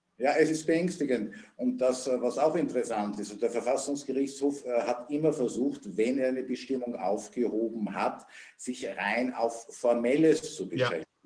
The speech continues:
Speaker 2: Ja.
Speaker 1: Äh, er hat aufgehoben, weil der Verordnungsakt leer ist. Ich habe in meinen Beschwerden, und andere Kollegen haben das genauso gemacht,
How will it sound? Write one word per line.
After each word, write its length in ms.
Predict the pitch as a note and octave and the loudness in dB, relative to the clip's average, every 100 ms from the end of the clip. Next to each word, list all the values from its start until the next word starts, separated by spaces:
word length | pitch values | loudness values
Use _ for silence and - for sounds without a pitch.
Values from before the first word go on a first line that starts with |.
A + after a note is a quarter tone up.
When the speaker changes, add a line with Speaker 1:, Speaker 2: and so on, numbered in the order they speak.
| D#3 - - - - - | -18 -18 -20 -18 -18 -8
Speaker 2:
Ja. 260 | C3 G#2+ A#2 | -2 0 0
Speaker 1:
Äh, 40 | - | 0
er 180 | C3 A#2 | -2 2
hat 240 | D#3 - | 2 2
aufgehoben, 720 | A#2+ D3+ - D#3+ C3 D3+ D3+ | 4 4 4 4 6 6 4
weil 160 | C#3+ B2+ | 4 4
der 120 | C3+ | 2
Verordnungsakt 880 | C3 A#2+ B2 C#3 C3 B2 B2 B2 - | 2 2 2 0 -6 -2 -2 -2 -4
leer 480 | A#2 G#2+ B2 C3 B2 | -4 0 4 6 4
ist. 280 | F#2+ G2 - | 2 -4 -6
Ich 160 | A2+ A2 | -8 -2
habe 240 | B2 C#3 | 0 2
in 160 | B2+ A#2+ | 0 0
meinen 320 | A2 B2 B2+ | 0 -2 -2
Beschwerden, 480 | B2 - A2+ C3 C3 | -4 0 2 4 2
und 140 | A2+ | -2
andere 320 | G#2 A2+ B2+ | -2 0 -2
Kollegen 380 | B2+ B2 B2 B2 | -2 0 2 2
haben 140 | A#2 | 0
das 200 | A2+ G#2+ | -2 -4
genauso 520 | - G2+ G2+ A2 G#2 G#2+ | -4 -2 0 0 0 -2
gemacht, 420 | G#2+ G#2+ C3 | 0 0 -2